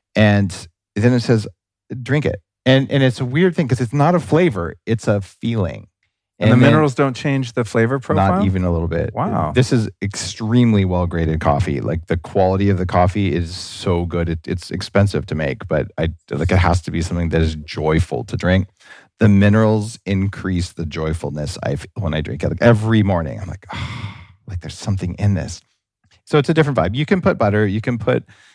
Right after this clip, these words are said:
Speaker 1: uh, C eight M C T. I, like I said, I use brain octane for that. You can put it in there, um, and it works.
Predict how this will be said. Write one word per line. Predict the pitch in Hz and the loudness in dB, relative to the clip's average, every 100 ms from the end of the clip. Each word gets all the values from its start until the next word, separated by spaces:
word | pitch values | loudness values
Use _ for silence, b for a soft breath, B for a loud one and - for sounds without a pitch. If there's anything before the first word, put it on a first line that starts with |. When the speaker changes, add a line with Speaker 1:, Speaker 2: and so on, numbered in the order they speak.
| b - | b 0
Speaker 1:
uh, | 90 - | 0 0
C | - - 104 | -4 0 2
eight | 101 | 2
M | 98 101 | 0 -4
C | 101 | -4
T. | 92 98 104 101 - - | -4 0 2 0 -4 -10
I, | 85 82 - 76 | -6 -6 -6 -2
like | 95 | -2
I | - | 0
said, | 85 | 0
I | 90 | 2
use | 90 87 | 0 -2
brain | 98 90 | 0 0
octane | 92 - 87 | 0 0 -2
for | - | 0
that. | 85 87 - | 2 2 0
You | |
can | 101 | -6
put | - 139 | -4 0
it | 127 | 2
in | 190 | 2
there, | 90 101 - _ _ _ _ _ - | 0 -2 -10 _ _ _ _ _ 0
um, | 101 95 92 - _ _ | 2 2 0 -10 _ _
and | 110 107 107 | 2 2 2
it | 87 | 0
works. | 147 - - - - | 0 -2 -4 -16 -20